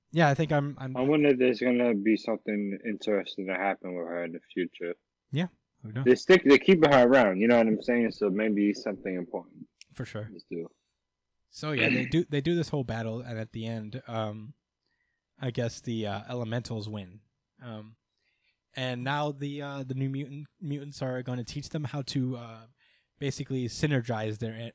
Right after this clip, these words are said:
Speaker 1: their abilities together for, like, combo moves and shit. Um, some of them are funny. Um, <laughs> I, I like, um, and some of them are cool. Some are Moonstar and, uh, Magic's do, like, this cool mirage projection. Um,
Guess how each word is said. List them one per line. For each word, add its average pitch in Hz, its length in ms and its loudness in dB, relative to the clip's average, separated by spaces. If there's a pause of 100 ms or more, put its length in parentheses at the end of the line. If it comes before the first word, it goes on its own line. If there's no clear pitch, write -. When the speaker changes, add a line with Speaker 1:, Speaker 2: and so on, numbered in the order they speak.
Speaker 1:
their 117 140 -2
abilities 110 460 -8
together 113 340 -8
for, 110 220 -8
like, 107 180 -10
combo 123 420 -10
moves 101 300 -12
and 98 140 -12
shit. 98 260 -12 (760)
Um, 110 460 -12 (180)
some 214 200 -2
of 226 40 0
them 175 120 0
are 123 100 0
funny. 110 420 -4 (160)
Um, 120 300 -4
<laughs> - 160 -10
I, 160 40 2 (120)
I 131 80 -6
like, 127 300 -4
um, 117 380 -6 (720)
and 135 160 -6
some 156 160 0
of 131 60 0
them 123 100 -2
are 113 60 -4
cool. 113 220 -8
Some 123 280 -4
are 113 180 -2
Moonstar 113 640 -4
and, 104 200 -10
uh, 104 200 -14
Magic's 107 460 -12 (600)
do, 113 160 -4
like, 107 260 -6
this 107 120 -10
cool 123 200 -6
mirage 110 480 -4
projection. 110 640 -10 (640)
Um, 101 500 -16